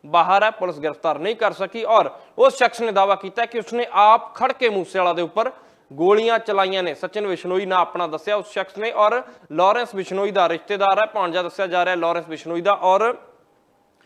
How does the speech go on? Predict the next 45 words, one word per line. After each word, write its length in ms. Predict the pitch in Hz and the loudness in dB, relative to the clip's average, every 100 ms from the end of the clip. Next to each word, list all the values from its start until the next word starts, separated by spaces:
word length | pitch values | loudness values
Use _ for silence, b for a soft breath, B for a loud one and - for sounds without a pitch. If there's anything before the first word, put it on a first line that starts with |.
| b b - | b b -4
ਲਾਰੈਂਸ 520 | 156 185 240 247 233 | 2 2 2 -4 -8
ਬਿਸ਼ਨੋਈ 680 | 196 175 - 202 247 196 - b b | -8 -8 -4 -2 0 -2 -8 b b
ਨੇ 100 | 196 | -6
ਜਿਸ 180 | 190 190 | -4 -6
ਤਰੀਕੇ 320 | 208 208 208 | -6 -6 -2
ਨਾਲ 140 | 214 175 | -2 -2
ਜ਼ਿੰਮੇਵਾਰੀ 360 | 185 190 190 | -2 0 0
ਲਈ 120 | 196 | -2
ਸੋਸ਼ਲ 280 | 185 185 185 | -6 -8 -8
ਮੀਡੀਆ 240 | 180 185 202 | -6 -4 -4
ਤੇ, 120 | 226 | 0
ਲਾਰੈਂਸ 360 | 208 214 202 | 0 0 -2
ਬਿਸ਼ਨੋਈ 380 | 190 165 190 226 | -6 -6 -4 -2
ਦਾ 100 | 240 | -2
ਦਰਅਸਲ 400 | 208 196 - 269 - B B 139 | 0 -2 -2 -4 -6 B B -8
ਵਿੱਕੀ 320 | 196 - 240 | -8 -4 -4
ਮਿੱਡੂ 260 | 220 202 | -4 -6
ਖੇੜਾ 460 | 196 220 226 233 240 - | -4 0 4 4 2 -4
ਦੇ 120 | 160 175 | -4 0
ਨਾਲ 400 | 170 185 220 - - _ | 2 4 2 -2 -16 _
ਬਹੁਤ 460 | 156 240 277 - - 165 | -2 0 0 -4 -18 -8
ਨੇੜਲਾ 440 | 160 180 220 233 | -2 -2 2 0
ਸਾਥੀ 360 | - 196 - 175 | 2 0 -2 -10
ਸੀ 280 | 165 151 | -8 -8
ਲਾਰੈਂਸ 420 | 139 151 160 160 147 | -4 -2 0 -2 -10
ਬਿਸ਼ਨੋਈ 340 | 135 165 160 | -14 -8 -4
ਦਾ 100 | 160 | -4
ਵਿੱਕੀ 260 | 147 147 151 | -4 -10 -10
ਮਿੱਡੂ 220 | 147 139 | -10 -8
ਖੇੜਾ। 160 | 208 | -2
ਔਰ 180 | 262 208 - B - | -2 -2 -6 B -6
ਵਿੱਕੀ 260 | 196 220 247 | -6 -4 -4
ਮਿੱਡੂ 280 | 202 202 | -2 -4
ਖੇੜਾ 220 | 208 214 220 | -4 -2 -2
ਦੀ 100 | 208 | 0
ਮੌਤ 340 | 175 185 190 | 0 0 -2
ਤੋਂ 80 | 202 | -2
ਬਾਅਦ 300 | 175 226 214 | 4 4 2
ਹੀ 40 | |
ਕਿਹਾ 240 | 196 185 170 | -4 -2 0
ਜਾ 180 | 160 | 0
ਰਿਹਾ 100 | 175 | 0
ਸੀ 120 | 175 208 | -4 -6
ਕਿ 120 | 220 | -6
ਮੂਸੇਵਾਲਾ 680 | 175 151 180 170 165 208 | -6 -6 0 2 4 2